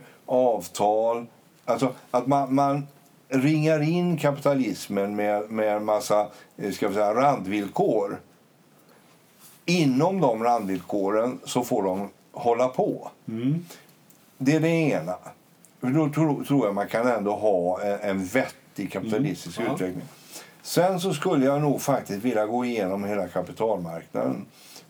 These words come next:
Speaker 1: och se om den kollektiva försiktigheten som vi har
Speaker 2: Mm.
Speaker 1: när vi lägger regler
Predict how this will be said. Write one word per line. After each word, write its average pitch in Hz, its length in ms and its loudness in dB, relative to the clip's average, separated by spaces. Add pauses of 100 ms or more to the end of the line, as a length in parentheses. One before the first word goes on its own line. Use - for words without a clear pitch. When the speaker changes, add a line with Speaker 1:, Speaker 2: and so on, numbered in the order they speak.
Speaker 1:
och 117 140 -4
se 147 600 0 (800)
om 131 420 4 (1000)
den 139 320 2
kollektiva 127 800 0
försiktigheten 135 1120 -2
som 123 220 0
vi 120 120 -2
har 101 480 0
Speaker 2:
Mm. 120 320 -4 (220)
Speaker 1:
när 113 160 0
vi 120 120 -2
lägger 120 540 0 (140)
regler 143 800 2